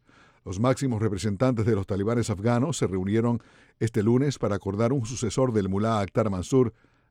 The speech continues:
quien asumió la dirección del grupo el año pasado, luego de anunciarse la muerte del fundador, el mulá Omar. En Colombia, las fuerzas de seguridad continuaban este lunes la búsqueda de la periodista española Salud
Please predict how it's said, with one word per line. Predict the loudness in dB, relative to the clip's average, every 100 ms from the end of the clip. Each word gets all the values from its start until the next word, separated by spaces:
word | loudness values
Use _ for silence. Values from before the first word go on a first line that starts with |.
| -6
quien | -2 0
asumió | 0 0 2
la | 4
dirección | 2 0 -2 -2
del | 0
grupo | 2 2 2 2
el | 0
año | -2 -2
pasado, | -4 -2 0 0 -4 _ _ -4
luego | 4 4 6 6 4
de | 2 2
anunciarse | 2 0 -2 -2 -2
la | -2
muerte | -2 -2 0
del | -2 -2
fundador, | -2 0 2 2
el | 2
mulá | 2 2 4 2
Omar. | 0 -2 -6 -20 _ _ _ _ _ _ _ _ _ -20 _ -6
En | 6
Colombia, | 10 10 10 8
las | 8 6
fuerzas | 4 4 4
de | 4
seguridad | 4 2 4 4 4
continuaban | 2 2 2 2
este | 0 0 2
lunes | 2 2
la | 2
búsqueda | 0 0 2 2
de | 2
la | 0
periodista | 0 0 0 2 0
española | 0 0 0 0 0
Salud | -2 0 2 2